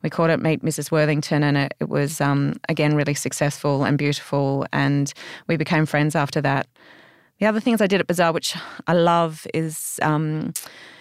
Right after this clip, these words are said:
talking to, to women doing incredible things in different industries other than fashion, you know, and we called it Bazaar at Work and Women of the Year, and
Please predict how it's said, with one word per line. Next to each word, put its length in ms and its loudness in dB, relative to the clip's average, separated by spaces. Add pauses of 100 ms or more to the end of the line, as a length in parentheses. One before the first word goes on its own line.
(160)
talking 380 4
to, 380 2
to 140 -4
women 200 2
doing 220 2
incredible 400 2
things 260 2
in 80 2
different 280 0
industries 400 2
other 580 2
than 500 0
fashion, 540 -2
you 100 -4
know, 180 -2
and 340 0
we 60 -4
called 220 -2
it 60 -4
Bazaar 260 0
at 80 -4
Work 340 2
and 140 0
Women 180 0
of 120 -4
the 80 -4
Year, 300 0
and 360 -2